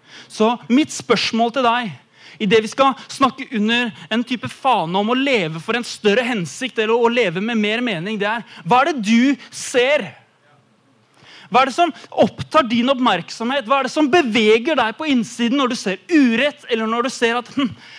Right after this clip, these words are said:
vet du hva, denne ingeniørmessige, tekniske løsningen, den funker bare ikke, og det irriterer meg noe grusomt? Noen av oss må ha den lidenskapen når vi snakker om ingeniørmessige tjenester, er dere ikke enig?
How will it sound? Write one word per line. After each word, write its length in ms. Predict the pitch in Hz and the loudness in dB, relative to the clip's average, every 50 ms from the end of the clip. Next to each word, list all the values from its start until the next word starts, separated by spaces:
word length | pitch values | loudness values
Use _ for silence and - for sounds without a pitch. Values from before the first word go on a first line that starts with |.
| - - - | -20 -8 -2
vet 120 | - 233 233 | -2 -2 -2
du 40 | 285 | -2
hva, 80 | 277 | -4
denne 240 | 262 285 240 233 262 | -2 -2 -2 0 0
ingeniørmessige, 1040 | 254 214 - 277 277 247 214 190 185 190 202 208 233 226 - - 262 277 277 277 - | -2 -2 2 2 4 4 4 2 2 0 -2 -2 -4 -6 -8 -8 -8 -6 -6 -6 -6
tekniske 520 | - 220 - - - 240 233 - - 277 | -6 -6 -6 -6 -10 -10 -10 -8 -8 -4
løsningen, 440 | 262 220 180 - 180 185 226 277 277 - - 202 | -4 -4 -4 -4 -8 -8 -6 -6 -8 -10 -10 -6
den 160 | - 277 262 | -6 -6 -6
funker 560 | - - - 320 330 277 202 151 - - 190 175 | -6 -6 -2 0 0 0 0 -4 -6 -6 -4 -4
bare 160 | 208 240 247 | -4 -4 -6
ikke, 80 | - | -6
og 80 | 269 233 | -2 -2
det 140 | 254 247 - - - | -2 -2 -4 -8 -4
irriterer 800 | 262 262 311 320 - - - - - - 196 220 240 262 277 285 | -4 -2 -2 -4 -6 -6 -6 -6 -2 0 2 4 4 4 2 0
meg 140 | 294 294 320 | 0 0 2
noe 100 | 320 226 | 2 4
grusomt? 640 | 208 330 339 311 285 - 320 320 302 - - - - _ _ _ _ _ _ _ _ _ _ _ _ _ _ _ _ _ _ _ _ _ _ _ _ _ _ _ _ - | 4 4 4 4 4 4 4 2 2 0 -6 -16 -20 _ _ _ _ _ _ _ _ _ _ _ _ _ _ _ _ _ _ _ _ _ _ _ _ _ _ _ _ -2
Noen 320 | 196 262 277 220 190 202 | 0 0 2 0 0 -2
av 140 | 220 240 208 | -4 -6 -6
oss 80 | 202 | -6
må 100 | 233 247 247 202 | -6 -6 -6 -6
ha 320 | - - - 220 214 233 | -8 -8 -8 -6 -6 -6
den 220 | 220 220 214 220 233 | -6 -6 -6 -6 -6
lidenskapen 560 | 233 214 170 151 151 - - 180 170 175 214 | -6 -6 -8 -8 -10 -12 -10 -12 -10 -10 -10
når 140 | 190 190 202 | -10 -10 -10
vi 60 | 190 - | -10 -12
snakker 240 | 220 - - 156 160 | -14 -12 -12 -14 -12
om 80 | 170 170 | -12 -14
ingeniørmessige 720 | 160 - 196 160 151 143 147 151 151 147 - 185 175 175 | -14 -12 -10 -10 -10 -10 -12 -14 -16 -16 -18 -16 -16 -16
tjenester, 320 | 147 127 123 - 175 156 | -16 -16 -18 -16 -14 -14
er 80 | 151 156 | -14 -14
dere 80 | 151 | -14
ikke 160 | 147 202 175 | -14 -12 -10
enig? 220 | 147 147 220 302 | -8 -8 -10 -10